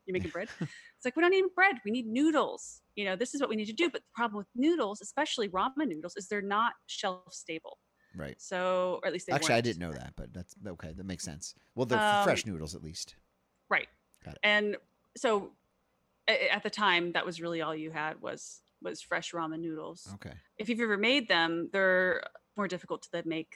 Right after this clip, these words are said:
Speaker 1: than a regular Italian
Speaker 2: Pasta.
Speaker 1: pasta.
Speaker 2: I was gonna say, I was gonna say, I was gonna ask for the explanation 'cause there was already, 'cause dried pasta existed.
Speaker 1: Right.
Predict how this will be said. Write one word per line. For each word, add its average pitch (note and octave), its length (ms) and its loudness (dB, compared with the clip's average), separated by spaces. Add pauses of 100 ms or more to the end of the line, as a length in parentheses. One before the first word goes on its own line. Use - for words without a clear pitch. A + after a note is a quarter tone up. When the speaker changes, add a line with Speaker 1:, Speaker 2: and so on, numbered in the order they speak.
(140)
Speaker 1:
than D#3 280 -2
a E3 160 -8
regular E3 400 -2
Italian - 320 -4
Speaker 2:
Pasta. - 300 -6
Speaker 1:
pasta. F2 180 -10
Speaker 2:
I F#2 40 -2
was G2+ 100 -2
gonna G2+ 120 -2
say, - 140 -2
I A#2+ 40 -2
was A2+ 120 -2
gonna A#2+ 120 0
say, - 140 -4
I A#2 60 -2
was G#2+ 100 -2
gonna B2+ 220 -2
ask G#2+ 200 -2
for G#2+ 140 -4
the F#2 100 -2
explanation F#2+ 360 -4
'cause G2 100 -4
there G2+ 100 -2
was G#2 100 0
already, C#3+ 180 2
'cause F#2+ 240 -8
dried A2+ 320 2
pasta G#2 340 -2
existed. E2+ 640 -4 (460)
Speaker 1:
Right. - 180 -8